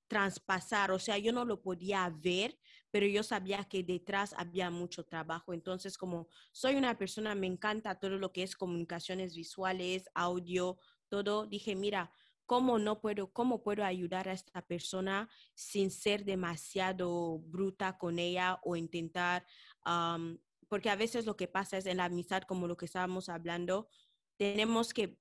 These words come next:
buscar el respeto, aun cuando queremos ayudar.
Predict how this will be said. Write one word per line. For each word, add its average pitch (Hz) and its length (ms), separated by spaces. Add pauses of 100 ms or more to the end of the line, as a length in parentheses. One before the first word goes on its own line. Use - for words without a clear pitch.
(240)
buscar 202 640
el 185 160
respeto, 175 720
aun 175 260
cuando 180 420
queremos 180 600
ayudar. 160 680